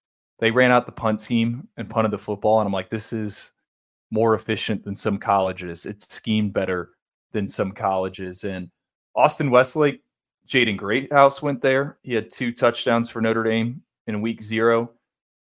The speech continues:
Cade Klubnik got the starting nod later on at Clemson last season, also went to Austin Westlake. And then Ethan Burke, another Austin Westlake kid,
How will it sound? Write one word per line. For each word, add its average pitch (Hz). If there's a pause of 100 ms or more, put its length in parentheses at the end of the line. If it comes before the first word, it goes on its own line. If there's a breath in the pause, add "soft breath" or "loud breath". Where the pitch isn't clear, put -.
(160)
Cade 110
Klubnik 139 (1000)
got 120
the 117
starting 117
nod 120 (400)
later 117
on 113
at -
Clemson 117
last 110
season, 117
also 104
went 110
to 107
Austin 110
Westlake. 110
And 113
then 110
Ethan 120
Burke, 110 (760)
another 117
Austin 107
Westlake 101
kid, 101